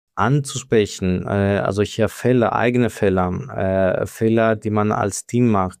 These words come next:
äh, Fehler, die, äh, übergeordnet sind. Es muss nicht unbedingt Fehler oder Unstimmigkeiten und, und, und. Die müsste man also, ähm, zugeben, ähm,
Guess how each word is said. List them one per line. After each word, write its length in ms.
äh, 200
Fehler, 440
die, 400
äh, 300
übergeordnet 800
sind. 320
Es 180
muss 260
nicht 380
unbedingt 380
Fehler 460
oder 380
Unstimmigkeiten 1300
und, 280
und, 120
und. 260
Die 60
müsste 360
man 240
also, 400
ähm, 480
zugeben, 1200
ähm, 760